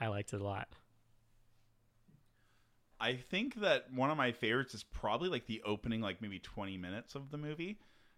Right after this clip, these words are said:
Speaker 2: Just, like, all of that, like, they introduce, like, the people that clearly
Speaker 1: Yeah.
Speaker 2: know something is up. And then they, like, the two, like, you know, chuckleheads that are coming in from America who don't know
Speaker 1: <laughs>
Speaker 2: shit.
Speaker 1: Chuckleheads.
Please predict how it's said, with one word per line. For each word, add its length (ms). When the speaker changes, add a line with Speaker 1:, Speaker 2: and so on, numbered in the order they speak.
Speaker 2:
Just, 220
like, 220
all 320
of 120
that, 320
like, 240
they 140
introduce, 600
like, 300
the 100
people 360
that 160
clearly 380
Speaker 1:
Yeah. 80
Speaker 2:
know 180
something 360
is 140
up. 300
And 140
then 120
they, 160
like, 200
the 60
two, 240
like, 240
you 100
know, 60
chuckleheads 680
that 140
are 140
coming 260
in 160
from 140
America 200
who 40
don't 180
know 140
Speaker 1:
<laughs> 0
Speaker 2:
shit. 400
Speaker 1:
Chuckleheads. 500